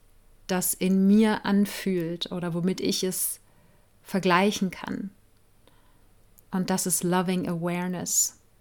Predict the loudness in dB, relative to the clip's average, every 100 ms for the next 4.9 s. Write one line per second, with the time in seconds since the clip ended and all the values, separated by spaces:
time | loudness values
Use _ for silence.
0 | _ -14 -8 -6 -4 -4 0 0 0 -2
1 | -2 -2 -2 -4 -4 -6 -2 0 2 4
2 | 6 6 4 -2 -2 -2 -12 -12 -10 -12
3 | -6 -4 -2 -2 -2 0 0 0 -4 -6
4 | -12 -18 -6 -2 -2 -2 0 0 0